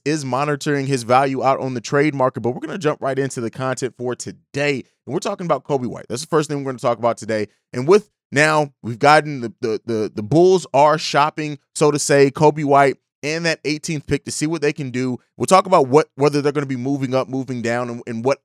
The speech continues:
I think is gonna happen just based off some of, reading some of the tea leaves and things that we've seen from their workouts and things like that. It's possible trade destinations for Coby White. Now, first, uh, the, just the criteria that I used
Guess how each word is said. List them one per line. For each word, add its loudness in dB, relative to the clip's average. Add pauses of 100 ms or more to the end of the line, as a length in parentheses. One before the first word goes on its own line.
I 0
think -8
is -12
gonna -6
happen -4
just -8
based -2
off 0
some -2
of, -2 (180)
reading 2
some -2
of -6
the 0
tea -6
leaves -2
and -10
things -6
that 0
we've -8
seen -4 (240)
from -2
their 4
workouts 2
and -16
things -6
like -2
that. -2
It's -8
possible -6
trade 0
destinations -6 (380)
for 2 (220)
Coby 2
White. -4
Now, -6
first, 0 (260)
uh, 0 (100)
the, -4 (140)
just 2
the -8
criteria 0
that 0
I 4
used -4